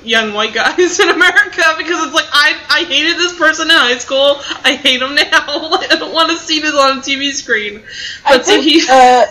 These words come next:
Speaker 2: part of why they eventually just make his character just mostly dumb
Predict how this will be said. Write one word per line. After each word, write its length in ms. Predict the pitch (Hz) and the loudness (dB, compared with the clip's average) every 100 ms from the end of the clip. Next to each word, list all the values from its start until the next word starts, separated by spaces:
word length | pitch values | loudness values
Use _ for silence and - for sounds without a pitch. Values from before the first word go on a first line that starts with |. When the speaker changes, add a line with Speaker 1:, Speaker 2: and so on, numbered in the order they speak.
| - _ _ | -4 _ _
Speaker 2:
part 420 | - 226 277 285 233 | 0 4 4 2 4
of 680 | 214 208 214 202 196 - _ _ _ _ _ - | 6 8 6 2 -6 -16 _ _ _ _ _ -18
why 580 | 185 196 220 220 214 208 | -2 4 8 8 6 2
they 200 | 208 202 | -2 0
eventually 420 | 208 208 226 202 | 0 -2 -4 -8
just 140 | 202 | -4
make 100 | 220 | -2
his 120 | 220 - | -2 0
character 420 | - 196 196 180 | 0 0 0 -4
just 320 | 180 - - | -4 -8 -16
mostly 540 | 196 196 202 208 202 | -4 2 2 2 -6
dumb 480 | - 170 190 226 247 | 2 4 6 4 0